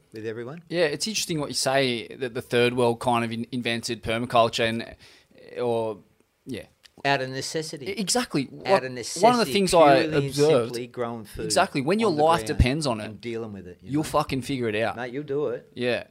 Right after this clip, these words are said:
Speaker 1: You know?
Speaker 2: And, uh, one of the things I observed just travelling through Indonesia, you know, is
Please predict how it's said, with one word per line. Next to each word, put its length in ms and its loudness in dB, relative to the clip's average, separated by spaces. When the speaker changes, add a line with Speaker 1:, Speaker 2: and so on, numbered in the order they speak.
Speaker 1:
You 120 -18
know? 300 -14
Speaker 2:
And, 140 -2
uh, 140 4
one 180 2
of 60 -2
the 60 -6
things 260 -2
I 160 8
observed 340 2
just 160 -4
travelling 340 0
through 180 -4
Indonesia, 500 -6
you 100 -8
know, 80 -4
is 220 -6